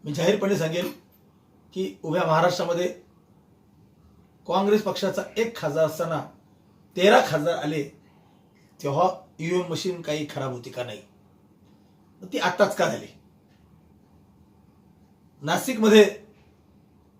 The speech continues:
लढणारे व पूर्वमध्ये लढणारे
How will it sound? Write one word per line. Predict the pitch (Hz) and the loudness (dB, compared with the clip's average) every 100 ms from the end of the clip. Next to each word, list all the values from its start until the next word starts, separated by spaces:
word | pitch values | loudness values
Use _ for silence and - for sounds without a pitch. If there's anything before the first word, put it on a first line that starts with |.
| _ _ _ _ _ - | _ _ _ _ _ -6
लढणारे | 156 175 185 190 202 - - - _ _ _ _ _ _ | -2 0 4 6 6 4 -10 -20 _ _ _ _ _ _
व | - | -18
पूर्वमध्ये | - 214 240 226 214 | 0 8 8 8 8
लढणारे | 202 190 196 202 | 8 6 4 2